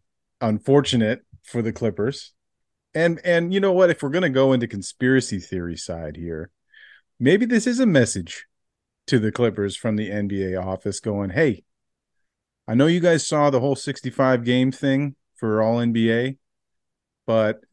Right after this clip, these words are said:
just in case you weren't really gonna try for that, we're actually gonna go ahead and make sure that you can't, <laughs> you can't load manage these guys as much as you want."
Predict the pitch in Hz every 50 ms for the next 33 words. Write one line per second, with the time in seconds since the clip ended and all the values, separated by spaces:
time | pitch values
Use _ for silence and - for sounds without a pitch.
0 | - 147 - 180 190 185 185 175 165 143 - 160 151 139 131 - - - 127 123
1 | 120 135 139 139 139 131 131 127 123 113 117 113 110 - - - 117 110 110 104
2 | - 101 92 87 78 76 80 - _ _ _ _ _ _ _ _ _ _ _ _
3 | _ _ _ _ _ _ _ _ _ _ - 143 147 175 190 190 180 190 185 175
4 | 175 - 156 151 147 143 135 139 131 123 127 117 120 117 117 117 113 - - 123
5 | 113 104 104 101 107 110 107 107 - 117 117 107 101 101 - _ - 180 - -
6 | _ - - _ _ _ - 233 233 - 190 165 - - - 185 180 170 151 139
7 | 139 131 117 135 131 131 127 123 113 120 120 107 104 110 117 113 110 107 104 104
8 | 110 113 107 95 104 101 110 107 104 113 117 113 107 104